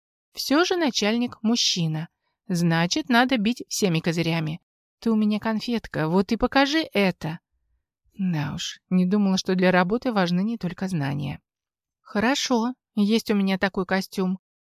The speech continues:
Но, может, нужно что-то ещё?» «Говорят, будет проверка на языке, но какая, мы не знаем. Директор сам что-то мутит, но не волнуйся. Ты ведь спокойно говоришь и понимаешь».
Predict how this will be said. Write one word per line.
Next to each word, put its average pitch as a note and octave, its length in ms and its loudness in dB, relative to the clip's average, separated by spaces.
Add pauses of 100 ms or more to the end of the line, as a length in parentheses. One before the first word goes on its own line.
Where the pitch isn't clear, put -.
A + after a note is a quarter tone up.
(160)
Но, B3 320 2
может, A#3+ 400 2
нужно A#3 320 0
что-то A#3 300 -2
ещё?» C#4 480 0 (480)
«Говорят, F#3+ 580 4
будет F3 300 -2
проверка F#3+ 440 2
на F#3 140 2
языке, F#3 580 -2 (100)
но G3+ 200 2
какая, A#3+ 460 2
мы G3 120 2
не A3 140 2
знаем. D3+ 440 -2 (420)
Директор C#4+ 480 4
сам D#4 260 6
что-то A#3 340 0
мутит, F#3+ 680 0
но B3+ 160 0
не F4+ 100 -2
волнуйся. D#3+ 640 -2 (180)
Ты C#4+ 140 0
ведь C4+ 140 -2
спокойно C#4+ 420 2
говоришь G3+ 420 4
и F3+ 60 -2
понимаешь». G#3 640 2